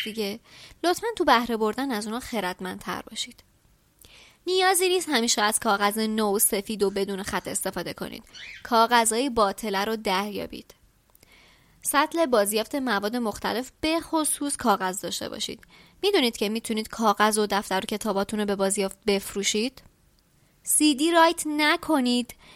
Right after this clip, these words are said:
این دایره پلاستیکی الکترونیکی چیه که می‌خواید به زمین اضافه کنید آخه؟ با پلاستیک و ظرف‌های یه بارکی لطفاً خداحافظی کنید. کافیه همیشه لیوان و قمقمه و کیسه‌تون رو همراهتون داشته باشید.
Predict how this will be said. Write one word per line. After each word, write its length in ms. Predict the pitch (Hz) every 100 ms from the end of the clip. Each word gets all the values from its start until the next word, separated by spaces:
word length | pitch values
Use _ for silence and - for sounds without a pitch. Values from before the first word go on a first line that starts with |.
| -
این 180 | 392 440
دایره 360 | 359 311 294 370
پلاستیکی 600 | 311 269 269 254 294 277
الکترونیکی 720 | 262 262 - 269 262 269 349
چیه 460 | - - - 381
که 140 | 254 214
می‌خواید 280 | 220 202 185
به 100 | 180
زمین 280 | 175 180
اضافه 320 | - - 185 -
کنید 300 | 185 - -
آخه؟ 200 | - 240 _ _ _ _ _ - - - - - - - -
با 100 | 349
پلاستیک 520 | 381 381 381 - 440
و 120 | 494 359
ظرف‌های 420 | 330 294 320 392
یه 120 | 339
بارکی 400 | 285 247 254 339
لطفاً 560 | 320 285 269 - 285 349
خداحافظی 580 | 311 240 208 220 196 196
کنید. 340 | 196 214 214 - -
کافیه 380 | 339 339 359 359
همیشه 400 | 339 285 302 330
لیوان 400 | 294 277 294 247
و 80 |
قمقمه 500 | - 233 240 254 254
و 140 | 254 214
کیسه‌تون 600 | - 285 269 330 330 330
رو 60 |
همراهتون 580 | 302 240 220 196 196 196
داشته 300 | 185 - -
باشید. 300 | - - -